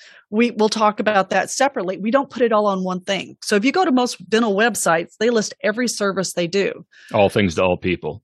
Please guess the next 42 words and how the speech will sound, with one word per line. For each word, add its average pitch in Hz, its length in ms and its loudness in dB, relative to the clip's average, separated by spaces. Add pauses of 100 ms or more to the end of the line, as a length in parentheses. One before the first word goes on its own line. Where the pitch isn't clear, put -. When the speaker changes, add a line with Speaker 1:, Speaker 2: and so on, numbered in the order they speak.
(120)
Speaker 1:
All 220 280 6
things 240 280 2
to 240 80 0
all 202 200 2
people. 330 400 -2
And 247 180 2
you, 277 200 0
as 208 240 0
a 220 60 -6
general 226 240 -4
dentist, 233 320 -6
you 233 60 -6
do, 302 220 -2
but 196 160 -6
we 196 160 -4
only 233 200 -2
need 220 160 0
to 226 60 0
talk 190 340 -4
to 175 80 -12
one 175 220 -4
of 165 60 -4
them 175 140 -6
at 170 40 -2
a 170 40 -4
time. 214 460 -4
So - 160 0
think 302 220 0
about 240 220 2
it. 196 120 2
You're 196 140 0
at 190 80 2
a 185 40 -8
party 226 340 0
and 180 40 -4
you're 185 80 -2
talking 190 360 -6
with 175 120 -10
people 202 260 -6
six - 300 -6
different 185 300 -2
languages. 190 640 0